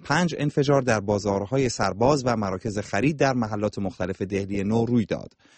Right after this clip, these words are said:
رسانه‌های هند می‌گویند یک گروه اسلامگرا به نام مجاهدین هند در تماس‌هایی با آنها مسئولیت این انفجارها را بر عهده گرفته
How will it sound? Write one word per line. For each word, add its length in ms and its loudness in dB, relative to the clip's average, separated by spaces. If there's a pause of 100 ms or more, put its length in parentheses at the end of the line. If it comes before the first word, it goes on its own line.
(220)
رسانه‌های 560 2
هند 260 0
می‌گویند 560 4
یک 220 2
گروه 340 4
اسلامگرا 760 2 (280)
به 100 2
نام 280 4
مجاهدین 600 0
هند 480 2 (260)
در 200 4
تماس‌هایی 640 0
با 100 0
آنها 340 2
مسئولیت 640 -2
این 180 0
انفجارها 540 0
را 100 2
بر 180 0
عهده 280 0
گرفته 500 2